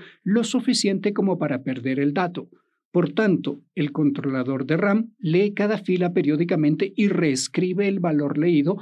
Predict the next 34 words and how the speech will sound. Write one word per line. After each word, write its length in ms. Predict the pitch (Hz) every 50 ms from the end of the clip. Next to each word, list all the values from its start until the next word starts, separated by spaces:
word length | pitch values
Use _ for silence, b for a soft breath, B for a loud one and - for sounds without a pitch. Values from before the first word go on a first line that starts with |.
| B B B B B
restaurando 760 | - 160 208 220 - - 247 233 202 160 151 156 156 147 170
la 200 | 165 156 151 147
carga 320 | - 139 135 139 127 143 139
original 560 | 135 151 147 - 160 139 127 143 160 - -
haciendo 540 | - 151 - - - 165 151 143 135 139 139
un 100 | 139 131
refresco. 640 | 139 156 151 - 151 151 131 - - - - - - _ _ b b b b b b b b b _ -
Este 300 | 220 208 214 - 240 226
tipo 260 | - 233 226 220 202
de 100 | 190 175
celda 420 | 170 - 208 196 190 180 240 240
tiene 340 | 240 - 196 185 180 175 170
la 100 | 151 143
ventaja 540 | 135 139 135 127 131 175 175 175 - 226 240
de 220 | 254 - - 147 143
que 100 | 147 147
requiere 400 | 139 139 131 - 185 190 190 202
solo 380 | - - - 240 233 233 233
un 160 | 233 240 226 233
transistor 680 | 226 226 226 226 - - - - - 196 196 - - - -
y 140 | - 220 208
un 240 | 180 175 175 170
capacitor, 680 | - 170 147 - 151 147 - 185 175 - 220 160 - - b b b b b b b b
lo 160 | 139 147 151 143
que 80 | 143
se 160 | 139 - 151
traduce 500 | 151 165 156 156 160 190 202 - - 165
en 140 | 147 143 139
un 140 | 139 139 139
área 260 | 135 131 131 131 123
mínima 560 | 131 165 247 254 247 226 196 196 220 277 277 - _
de 180 | - 131 131 127
alta 360 | 127 175 208 208 - 220 214
densidad 560 | 214 226 226 220 - 247 214 180 175 - -